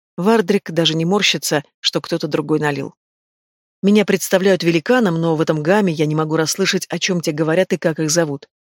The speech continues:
И тащат с помоста, и снова с кем-то знакомят, наливают и так по кругу. Среди толп народа, огненных шоу, незамысловатых представлений с дурно сделанными ростовыми куклами, запахом готовящегося на вертелах мяса,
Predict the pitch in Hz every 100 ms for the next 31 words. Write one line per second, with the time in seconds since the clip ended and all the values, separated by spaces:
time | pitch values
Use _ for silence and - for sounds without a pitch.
0 | _ - - 254 247 - - 202 156 143
1 | 160 147 _ _ 175 160 190 165 - 165
2 | 156 156 156 - 220 202 - _ - 175
3 | 165 160 214 214 208 240 - 214 - 165
4 | 143 143 - _ - - 220 190 240 220
5 | 190 190 240 226 165 - 180 170 170 156
6 | - 233 214 151 _ - 185 165 160 170
7 | 170 185 170 160 160 - 156 180 196 160
8 | 147 202 165 160 147 185 180 160 156 156
9 | - 170 160 165 - 247 180 165 - _
10 | _ - 165 220 180 - 170 165 - 220
11 | 180 - 165 - 151 _ - 175 165 -
12 | 175 165 143 - 180 220 - 143